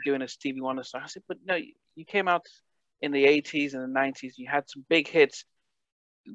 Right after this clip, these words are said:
The record labels own the masters to those. Why don't you then re-record the songs that you wrote that you, and, you know, and just give it,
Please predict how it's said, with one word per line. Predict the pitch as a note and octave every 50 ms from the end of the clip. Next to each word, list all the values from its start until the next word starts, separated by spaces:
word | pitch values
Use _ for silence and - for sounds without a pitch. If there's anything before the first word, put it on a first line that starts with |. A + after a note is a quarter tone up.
| - -
The | C#3 C3+ C3 C3
record | C#3 D#3+ D#3+ - E3 D3+
labels | D3 C#3+ C#3 C3+ C3 B2+ A#2+ - -
own | C3+ C3+ C3 C3 B2+
the | B2
masters | B2 C3 C3+ C3 B2+ - - B2+ A#2+ - - -
to | B2 A#2
those. | A#2 A#2 A#2+ A#2+ A#2 - _ _ _ _
Why | - C#3 E3+ F#3
don't | F3+ F3 -
you | F3 D#3+
then | E3 D#3+ D#3 D#3
re-record | D3 D#3+ E3 D#3 D3+ D3+ - - - D#3+ D#3 D3+ D3
the | - C#3
songs | - - - D3+ D3+ C#3 -
that | C#3 C#3
you | C#3 C3+ C3+
wrote | C#3+ D3 D3 C#3 - -
that | C#3 C3+ C3 B2+ _ -
you, | B2+ - -
and, | - C3 C3 B2+ B2 B2 - _ _ _ _ _ _ _ _ _ _ -
you | A#2+ C3 B2
know, | A#2 A#2+ A#2+ - - _ -
and | C3 B2+ B2+ B2+ B2
just | - C#3+ D3 - - - _ _ _ - C3+ B2+ A2+ _ - A2+ _ _
give | - D#3+ D#3+ D3+
it, | D3+ - - -